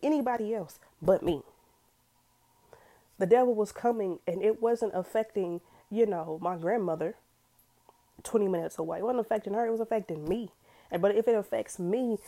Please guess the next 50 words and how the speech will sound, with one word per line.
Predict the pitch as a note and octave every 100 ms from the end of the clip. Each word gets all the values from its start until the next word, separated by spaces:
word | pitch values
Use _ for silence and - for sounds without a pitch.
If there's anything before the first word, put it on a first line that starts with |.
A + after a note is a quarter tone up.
| - -
then | G3+
it | A#3
could | G#3+ -
prevent | E3 E3 -
me | G#3
from | G3+ G3
doing | F#3 F3+
what | F3
God | F3 F#3+ F#3+
really | F#3+ F#3
had | -
asked | F3+ F3+ F#3+
me | F3
to | D#3
do, | D#3 G3 - _ _ _ -
what | F#3+
God | G3 F#3
had | E3
called | - A#3 G#3+
me | F#3
to | -
do. | - - - _ _ _ _ _ _ _ _ - - - - _ - - - - - - - -
It | A#3+
is | G3
maintenance | F3 A3 A3 G#3
that | - F#3+
has | F3 E3
to | -
happen. | - F#3 F3 D#3 D3 - - - -
It | F3+
helps | G#3 G#3 -
with | G3
the | F3
growth | E3+ F#3 F#3
structure. | - F3+ - F#3 F3+ - _ -
It | G3 -
prevents | F#3+ F3 G3 - -
infestation | F#3+ F#3 F3+ - F3 - D#3+
of | -
other | D#3+ D3+
bugs. | D#3+ C3+ - -
Now, | E3 F3+ C#3+ C#2+ _ - - - -
if | F3+ F3
we | D#4
go | D4+ C4
into | B3 - B3
the | F#3
season | E3+ - G#3+ A3 G#3+
of | F#3 F3
pruning, | - F#3+ E3+ -